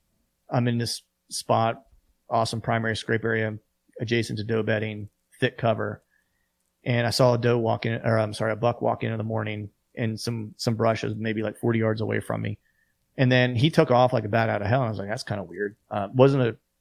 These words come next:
I mean, I knew which deer it was 'cause I had him on camera, and it wasn't, you know, he wasn't, uh, you know, on the list, if you will, to get shot. But I was like, "That's kinda weird." He kinda took off like, you know, like, like he was spooked, but, like,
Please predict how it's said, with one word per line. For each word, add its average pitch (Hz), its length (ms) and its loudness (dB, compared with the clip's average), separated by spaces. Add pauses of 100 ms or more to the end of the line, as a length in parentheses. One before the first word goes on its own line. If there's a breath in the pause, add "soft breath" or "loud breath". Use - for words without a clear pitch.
(120)
I 131 40 -6
mean, 120 140 2
I 139 40 6
knew 135 240 8
which 127 180 4
deer 120 220 2
it 104 60 0
was 120 160 2
'cause - 60 -6
I 107 60 2
had 113 120 2
him 113 100 -2
on 107 120 -6
camera, 113 280 -2
and 110 80 -8
it - 140 -16
wasn't, 107 420 -2 (220)
you 110 140 -2
know, 104 60 -2
he 110 80 0
wasn't, 107 300 -2 (100)
uh, 98 200 -6 (220)
you 120 160 -8
know, 110 260 -6
on 113 100 6
the 107 80 2
list, 104 320 -2
if 104 140 -6
you 107 80 -6
will, 104 140 -2
to 101 60 -6
get 104 120 -10
shot. 101 320 -4 (1040 soft breath)
But 131 100 12
I - 20 12
was 117 80 10
like, 131 60 10
"That's 165 120 8
kinda 143 180 6
weird." 120 200 4
He 120 60 -4
kinda 120 200 0
took - 200 -4
off 117 260 4
like, 113 140 -2 (180)
you 120 100 -6
know, 104 260 -4 (140)
like, 104 220 -4 (160)
like 123 140 2
he 104 60 -2
was 101 140 -4
spooked, - 480 4
but, - 100 -6
like, 104 280 -2